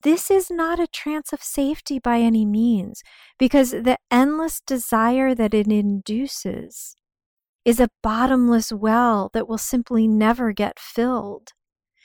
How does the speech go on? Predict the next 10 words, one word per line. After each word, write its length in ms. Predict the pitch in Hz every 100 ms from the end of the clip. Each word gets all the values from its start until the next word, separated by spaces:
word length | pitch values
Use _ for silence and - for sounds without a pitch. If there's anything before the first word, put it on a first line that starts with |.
| _ _
In 100 | 226
fact, 340 | - 226 -
remember 360 | 226 226 220 233
that 180 | 220 - _ _ _ _ -
the 120 | 214
Latin 640 | 202 226 233 208 214 196 - _ _ _
meaning 540 | 220 233 240 220 196
of 260 | - 190 190
the 100 | 202
word 300 | 202 196